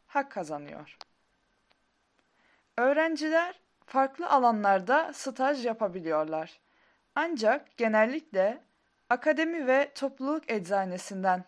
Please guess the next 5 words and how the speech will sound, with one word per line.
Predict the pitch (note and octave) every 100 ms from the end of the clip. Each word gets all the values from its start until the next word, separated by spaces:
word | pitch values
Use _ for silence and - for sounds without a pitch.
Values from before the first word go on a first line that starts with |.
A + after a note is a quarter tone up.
| _
kabul | G#3+ F3+ F#3
alınıyor. | - E3+ E3 D3+ D3 D3+ - _ _ _ _ _ _ _ _ _ _ _ _ _ _ _ _
Bunlara | A#3+ C#4+ D#4+ E4
ek | - E4 -
olarak | F#3+ E3+ F#3+ D4 -